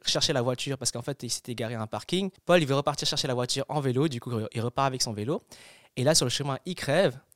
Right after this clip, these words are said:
Du coup, bah, il reste plus que Nathan qui était resté avec moi,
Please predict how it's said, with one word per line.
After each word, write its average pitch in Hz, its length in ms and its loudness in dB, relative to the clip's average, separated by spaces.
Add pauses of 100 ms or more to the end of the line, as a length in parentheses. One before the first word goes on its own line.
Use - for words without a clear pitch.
(220)
Du 165 140 0
coup, 202 140 4
bah, 131 180 4
il 135 60 0
reste 131 180 2
plus 202 100 -2
que 180 80 4
Nathan 160 300 4
qui 151 100 -2
était 131 140 -6
resté 127 220 -2
avec 113 260 -4
moi, 147 260 2